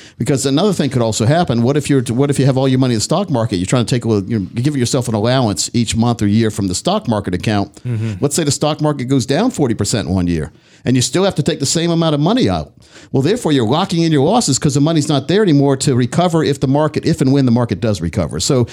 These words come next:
Speaker 1: there's a lot of math and science that goes into planning for retirement, and it's not just emotions. And a lot of people say, "Well, I want to, I want to retire yesterday, and I want this much money for the rest of my life." And I say, "Well, how are you gonna do that? Do you
Speaker 2: Mm-hmm.
Speaker 1: have a pension plan? If not,"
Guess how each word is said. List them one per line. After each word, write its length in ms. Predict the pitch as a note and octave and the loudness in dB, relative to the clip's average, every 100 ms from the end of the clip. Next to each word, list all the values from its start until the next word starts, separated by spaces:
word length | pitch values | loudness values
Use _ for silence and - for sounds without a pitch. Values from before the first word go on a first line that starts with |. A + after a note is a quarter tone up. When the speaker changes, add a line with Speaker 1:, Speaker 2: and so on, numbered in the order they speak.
| - | -4
Speaker 1:
there's 160 | - C#3+ | -2 0
a 40 | |
lot 240 | C3+ F3 B3+ | 2 2 0
of 120 | C3 | 2
math 300 | C#3 E3+ G3+ | 2 2 0
and 120 | C3 | 0
science 640 | - - D#3+ C4 C4 D2+ - | 0 0 2 2 0 -2 -4
that 80 | A2+ | 0
goes 240 | B2+ A2+ | 0 0
into 220 | B2 G#2+ | 0 0
planning 500 | G#2+ - E3+ F3+ C#3+ | -4 -2 0 2 0
for 120 | A#2 B2 | 0 0
retirement, 600 | A2+ C#3+ C3+ C#3+ A#2+ - - - | 0 2 2 2 0 -4 -8 -4
and 100 | C3+ | -2
it's 140 | - | -2
not 200 | E3 A#3 | -2 0
just 240 | A3 G3 | 0 0
emotions. 600 | D3+ B2 D3+ G#3 - E2 A#2+ | 2 2 2 0 -2 -2 -2
And 80 | A2+ | 0
a 20 | |
lot 180 | B2+ E3 | 2 0
of 120 | - | 0
people 220 | D3+ A#2 | -2 0
say, 160 | D#3+ C3 | 0 0
"Well, 200 | A#2+ A#2 - - | 0 -2 -8 -6
I 140 | F3 | -2
want 280 | E3 D#3 - | 0 -2 -2
to, 220 | - G3 D#3 - | -2 -2 -4 -4
I 120 | E3+ | 0
want 200 | D#3+ E3+ | 2 2
to 40 | |
retire 400 | C#3 B2+ C#3+ C3+ | 2 2 2 2
yesterday, 580 | A#2+ G2+ D3+ - A#2+ G#2 | 0 0 -2 0 0 0
and 80 | G2 | 2
I 80 | C#3 | 2
want 320 | D#3 C#3 - | 2 -2 -2
this 220 | F#3+ - | -2 -2
much 220 | D3+ C3 F3 | -2 -2 0
money 200 | C#3+ G#2+ | 0 0
for 140 | B2+ | 0
the 80 | B2 | 0
rest 220 | D3+ D3 | 0 0
of 40 | |
my 60 | C#3 | 0
life." 380 | C#3 D3+ F2+ - | 0 0 -2 0
And 120 | B2+ | 0
I 60 | C3 | 2
say, 160 | C#3 C#3 | 2 2
"Well, 200 | C#3+ - - _ | 0 -4 -14 _
how 120 | - | -4
are 60 | F2+ | -2
you 80 | E2 | 0
gonna 200 | B2+ E3+ | 0 0
do 160 | A#3+ | 0
that? 260 | C3+ C2+ - | 0 -2 -2
Do 80 | A#2+ | 0
you 80 | |
Speaker 2:
Mm-hmm. 80 | A2+ | 2
Speaker 1:
have 160 | G#2+ F#2+ | 0 0
a 60 | |
pension 380 | B2+ F#3+ G3+ A2+ | -2 0 0 -2
plan? 260 | G#2 F#2 F#2 | -2 -2 -2
If 120 | G2 | 0
not," 540 | B2 F3+ G3 A3+ - | 0 0 0 -2 -8